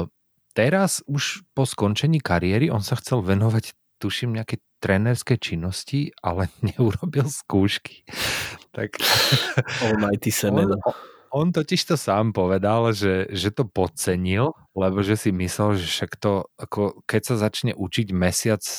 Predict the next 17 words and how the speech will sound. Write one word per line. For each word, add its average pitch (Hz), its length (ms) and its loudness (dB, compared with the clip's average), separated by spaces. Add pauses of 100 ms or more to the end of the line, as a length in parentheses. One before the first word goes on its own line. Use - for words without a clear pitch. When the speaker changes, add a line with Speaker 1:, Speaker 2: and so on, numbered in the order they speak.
(360)
Speaker 1:
predtým, 107 800 -2 (320)
tak 95 160 -4
to 117 160 -2
akože 101 320 -2
musí 90 400 -2
dať, 78 480 -2 (160)
vieš, 87 480 -2 (480)
lebo, 92 320 2
vieš, 87 280 -2
však 85 120 -6
hrával 85 720 0
veľa 92 480 0
rokov 131 280 -2 (120)
a 85 60 2 (260)
tak - 320 -14 (160)
čo 90 200 0
už - 440 -4